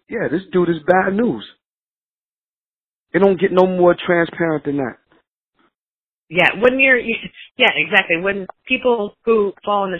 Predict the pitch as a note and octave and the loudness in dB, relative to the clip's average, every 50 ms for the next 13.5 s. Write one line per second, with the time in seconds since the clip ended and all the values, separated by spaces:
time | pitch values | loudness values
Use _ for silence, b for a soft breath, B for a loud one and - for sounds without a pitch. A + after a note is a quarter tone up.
0 | - - G3+ G3+ F#3+ F3+ - F#3+ F#3 F#3 F#3 F3+ E3+ D#3+ E3 D#3+ D#3+ D#3+ D3+ D3+ | -6 -4 -4 -4 -4 -4 -2 0 0 0 0 -2 -2 -2 -2 -4 -4 -6 -10 -12
1 | D3 D#3 E3 D#3+ D#3 C#3+ - D3+ D#3 D3+ - - E3+ F3 F3 E3 E3 D#3+ D3+ C#3+ | -10 -8 -6 -6 -4 -4 -6 -8 -12 -12 -14 -10 -8 -8 -6 -6 -6 -8 -10 -10
2 | - - E3 D#3+ D#3+ - - C#3+ C3+ C3+ C3 _ C#3+ D3+ - - E3+ D#3+ D3+ D3 | -8 -6 -6 -6 -6 -6 -10 -10 -10 -10 -12 _ -12 -12 -10 -8 -8 -6 -6 -6
3 | D3 - _ _ - B3+ D4+ D#4 D4+ G4 - - - _ _ _ _ _ _ _ | -8 -10 _ _ -16 -14 -12 -12 -14 -16 -18 -20 -20 _ _ _ _ _ _ _
4 | _ _ _ _ _ G#3 A3+ A3+ A#3 A3+ G#3+ - G#3+ A#3 C#4 D#4+ F#4 F#4+ F#4+ F4 | _ _ _ _ _ -2 2 4 6 4 4 4 0 0 0 2 2 0 0 -2
5 | D#4 - - F#3 G#3+ G#3+ G3 F3+ F3+ F3 F3 F3 - E3 D#3 - - - D#3 D#3 | -4 -8 -8 -4 -2 -2 2 2 2 2 0 -2 -6 -10 -10 -10 -6 -4 0 0
6 | D#3 D#3 D3+ D3 C#3+ - D#3+ D#3 D3 D3 C#3+ C#3 C#3+ C#3 C3+ C3 C3 - - E3+ | 0 0 -2 -8 -10 -10 -8 -8 -8 -8 -8 -10 -12 -12 -12 -14 -16 -8 -4 -2
7 | D#3+ D#3 D#3 C#3+ - _ _ _ _ _ _ _ _ _ _ _ _ _ _ _ | -2 -2 -2 -8 -12 _ _ _ _ _ _ _ _ _ _ _ _ _ _ _
8 | _ _ - F#3+ G3 - - D3+ C#3+ C3+ C3 C3 - - _ _ _ _ _ _ | _ _ 2 2 2 2 0 -4 -6 -6 -8 -10 -14 -18 _ _ _ _ _ _
9 | _ _ _ _ _ _ _ _ _ _ _ _ - B2+ A#2 G#2+ A2 A2 A#2 C3 | _ _ _ _ _ _ _ _ _ _ _ _ 0 0 2 2 2 2 2 0
10 | - _ - G#3 A#3+ B3 A#3+ A3 - - _ - G3 G#3+ A#3 B3+ C#4 B3+ C4 - | -2 _ 2 2 4 4 4 2 2 -4 _ -4 2 4 6 6 6 4 0 -4
11 | - - - A#3+ A#3+ A3 A3 G#3 F3 G3 G3 D#3+ D#3+ F3+ G#3 A3+ G3+ G#3 G3+ G3+ | -12 -8 -4 -4 -2 0 -2 -2 -2 -4 -6 -4 0 2 2 2 2 2 -2 0
12 | F#3 F#3 F#3 F#3 F3+ E3+ E3+ - - G#3 G3+ G3 F3+ E3+ - - F3 F3+ E3+ D#3 | 0 2 2 0 0 -2 -4 -4 -4 -4 -4 -4 -6 -8 -6 -6 -4 -4 -4 -4
13 | C#3+ C#3+ C#3+ C#3+ C#3+ C#3+ C3+ C3+ - | -4 -6 -6 -6 -8 -8 -8 -8 -10